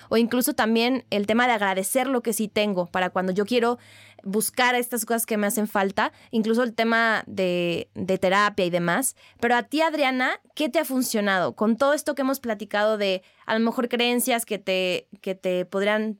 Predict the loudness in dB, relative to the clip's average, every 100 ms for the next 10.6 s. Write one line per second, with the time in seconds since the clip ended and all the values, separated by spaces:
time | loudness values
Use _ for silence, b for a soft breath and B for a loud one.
0 | _ -2 0 0 0 2 2 2 0 0
1 | 0 0 0 0 0 -2 -8 -12 -8 -2
2 | 0 0 -2 -2 -2 -2 0 -4 -6 b
3 | b b -2 -2 0 2 2 2 2 2
4 | 0 -2 0 -2 0 0 2 2 0 -2
5 | -2 -2 0 -2 -2 0 2 2 2 0
6 | -2 -2 -4 -4 B B 0 2 2 2
7 | 0 0 0 2 0 -2 -2 -2 -4 -4
8 | -6 -6 -2 0 2 2 2 2 0 0
9 | -4 -4 -2 -2 0 -2 -2 -4 -4 -2
10 | -2 -2 -6 -4 -4 -4